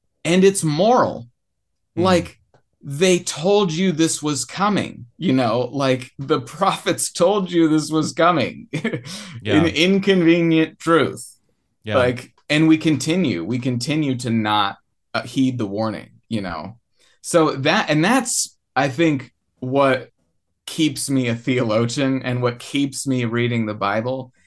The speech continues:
Speaker 1: is, like, the, the prophetic tradition of looking at what is happening in society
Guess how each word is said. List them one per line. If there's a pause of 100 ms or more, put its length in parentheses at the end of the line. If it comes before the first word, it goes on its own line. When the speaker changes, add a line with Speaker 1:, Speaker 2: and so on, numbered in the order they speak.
(160)
Speaker 1:
is,
like,
the, (100)
the
prophetic
tradition (400)
of (180)
looking
at (240)
what
is
happening
in
society